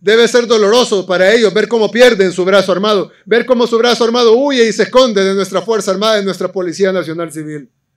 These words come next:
Y por eso saltan, por eso tratan de protegerlo, por eso es como vemos, vemos como todos al unísono se unen para protegerlos.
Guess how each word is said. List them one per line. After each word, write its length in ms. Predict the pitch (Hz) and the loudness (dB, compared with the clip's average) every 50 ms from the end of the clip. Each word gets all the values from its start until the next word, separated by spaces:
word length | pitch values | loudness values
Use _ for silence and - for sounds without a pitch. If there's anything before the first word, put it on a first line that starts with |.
| _ _ _ _ _ _ _ _ _ _ _ _ _ _ _ _ _ - | _ _ _ _ _ _ _ _ _ _ _ _ _ _ _ _ _ -8
Y 80 | - 220 | -8 -4
por 220 | 226 220 220 240 | 0 2 4 4
eso 180 | 254 240 240 208 | 4 4 2 -2
saltan, 460 | - 240 254 254 254 220 190 175 180 | 0 0 0 0 0 -2 -4 -4 -2
por 160 | 196 202 226 | -2 0 0
eso 160 | 220 240 226 | 0 0 -2
tratan 280 | 233 226 226 233 247 233 | -2 -2 -2 0 0 0
de 80 | 226 | 0
protegerlo, 640 | - - 190 180 180 180 190 240 226 226 208 - - _ _ _ | -2 -2 -4 -4 -2 -2 0 0 0 0 -2 -4 -4 _ _ _
por 140 | - 208 233 | -2 0 2
eso 140 | 269 247 262 | 2 0 0
es 40 | 254 | -2
como 180 | 254 233 208 226 | -4 -2 -2 -2
vemos, 240 | 240 254 262 262 - | -2 -2 -4 -6 -2
vemos 260 | 190 220 247 247 240 | -2 -2 -2 -2 -2
como 240 | 254 254 240 240 220 | -2 -2 -2 -2 0
todos 380 | - 262 285 269 240 196 170 190 | 4 6 6 6 4 2 0 -2
al 160 | 202 196 196 | -2 -2 -2
unísono 680 | 214 240 294 285 - - 208 185 180 165 147 135 _ _ _ _ _ _ _ _ _ _ _ _ | -2 -2 -4 -4 -2 -4 -4 -4 -4 -6 -8 -10 _ _ _ _ _ _ _ _ _ _ _ _
se 160 | - - 214 | -2 2 4
unen 360 | 208 226 254 277 269 240 226 - | 4 4 4 2 0 0 -2 0
para 260 | - 202 202 190 190 | 2 2 2 2 0
protegerlos. 840 | 202 185 180 185 180 208 226 220 190 165 139 131 127 - _ _ | -2 -4 -2 -2 0 0 0 0 -2 -6 -10 -12 -14 -18 _ _